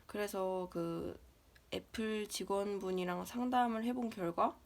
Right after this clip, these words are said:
여러 개 창을 쓸 수 있는 게 프로 제품이라고 하시더라고요. 에어는 조금 힘들 것 같다고 하셔가지고, 그래서 이왕 사는 거 큰 맘 먹고 프로로 구매를 했습니다. 이제 진짜 뜯어볼게요.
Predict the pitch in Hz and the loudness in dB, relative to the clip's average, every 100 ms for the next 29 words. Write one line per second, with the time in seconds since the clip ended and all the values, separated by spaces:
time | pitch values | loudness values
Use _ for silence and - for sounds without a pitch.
0 | - 185 185 208 208 196 - 262 254 247 | -6 0 2 2 0 -2 -2 -2 -2 -2
1 | 277 262 220 208 208 - - - 180 180 | -4 -2 -2 -2 -2 -2 -8 -6 -2 0
2 | 185 185 185 180 180 202 - - 311 302 | 0 0 0 0 0 -4 -6 0 2 2
3 | 208 - 185 185 180 175 196 233 - 170 | 0 0 0 2 2 0 -2 -2 0 2
4 | 160 175 208 175 - - - - - - | 2 0 0 -2 -6 -20 -20 -20 -20 -18
5 | - 190 208 220 208 240 - 233 262 302 | -2 0 2 2 0 -2 0 2 2 0
6 | 294 240 - 185 - 208 220 180 175 180 | -2 -2 -2 -2 0 -2 -2 -4 -4 -4
7 | 226 196 - 196 196 185 190 196 190 208 | -4 -4 -6 -6 -2 0 4 4 4 2
8 | 262 254 226 240 262 - 285 294 277 262 | 2 4 4 4 2 -2 4 6 8 6
9 | 214 - 233 269 - - - - 294 277 | 2 2 0 0 -4 -20 -8 0 4 4
10 | 202 202 185 - - 175 185 185 180 185 | 4 4 2 -2 -6 0 2 2 0 -2
11 | 214 - 190 165 - - - - - - | -2 -2 0 -2 -4 -4 -6 -4 -2 -2
12 | - - - - - - - - - - | -4 -6 -6 -4 -6 -6 -8 -6 -4 -6
13 | - - - - - - 190 - 160 - | -6 -10 -14 -20 -20 -8 -6 -4 -6 -2
14 | 233 214 190 - 202 | 0 0 -2 -4 -6